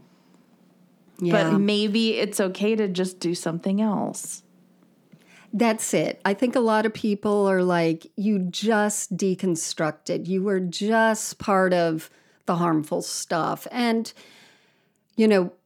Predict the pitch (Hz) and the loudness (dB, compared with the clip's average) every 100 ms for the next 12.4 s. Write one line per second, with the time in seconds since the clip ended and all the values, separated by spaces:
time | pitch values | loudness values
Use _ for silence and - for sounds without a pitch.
0 | _ _ _ _ _ _ - 247 262 269 | _ _ _ _ _ _ 2 2 4 2
1 | 254 226 240 240 240 233 233 220 214 196 | 2 2 2 4 4 4 2 2 4 4
2 | 190 185 180 175 175 170 - _ _ _ | 4 2 2 2 2 -2 -8 _ _ _
3 | _ - 202 160 196 196 190 185 170 - | _ -2 -2 2 2 4 2 2 0 -2
4 | _ _ _ _ _ _ - 208 220 285 | _ _ _ _ _ _ -2 2 4 4
5 | 285 247 240 196 202 190 170 165 165 165 | 2 2 0 2 2 2 2 2 2 0
6 | 180 165 156 - 180 165 160 - - 170 | 0 0 -2 -2 -2 0 0 -2 -6 -8
7 | - - 214 226 220 214 - 175 185 254 | -12 -2 2 2 2 0 0 0 2 0
8 | - - - 233 208 196 190 190 190 185 | -2 -8 -4 0 4 4 4 4 4 4
9 | 185 180 170 160 - _ _ _ _ _ | 4 4 2 0 -4 _ _ _ _ _
10 | _ _ - 269 254 240 - 220 220 214 | _ _ -2 2 2 0 2 2 2 2
11 | 214 220 214 208 202 185 165 - 185 196 | 2 2 4 4 4 4 2 0 0 0
12 | 185 185 170 - | 2 0 -2 -4